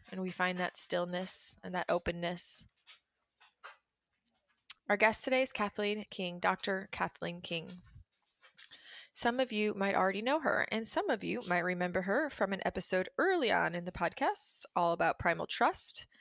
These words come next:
and she is back today. I will link the, um, the first episode that she joined us, uh, on in the show notes as usual. So if you wanna catch up on that first one, if you missed it,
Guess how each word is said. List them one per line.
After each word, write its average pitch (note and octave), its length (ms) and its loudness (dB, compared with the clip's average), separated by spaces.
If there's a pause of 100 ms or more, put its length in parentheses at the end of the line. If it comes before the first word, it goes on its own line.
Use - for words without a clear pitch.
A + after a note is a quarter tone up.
(200)
and D4 140 0
she C4 160 2
is B3+ 100 2
back G#3+ 280 4
today. F#3+ 500 0
I G3 120 4
will A#3 180 4
link G#3+ 320 -4
the, F3 280 2
um, F3 440 -4 (800)
the F3+ 340 8
first A3 260 4
episode G#3 540 2
that - 140 0
she - 160 2
joined F#3 340 0
us, - 400 0 (220)
uh, - 420 -6 (100)
on F#3+ 360 2
in F#3+ 180 -4
the F3+ 80 -4
show F3+ 220 2
notes F#3 240 -4
as F#3 180 0
usual. F3+ 460 0 (380)
So - 180 0
if - 100 -6
you F#3 100 -2
wanna F3+ 160 0
catch - 360 -2
up F3+ 120 -2
on F3+ 140 0
that - 160 -6
first F#3 320 0
one, G3+ 280 -2 (340)
if F#3+ 100 -8
you G3 80 -2
missed F3+ 320 -2
it, E3+ 220 0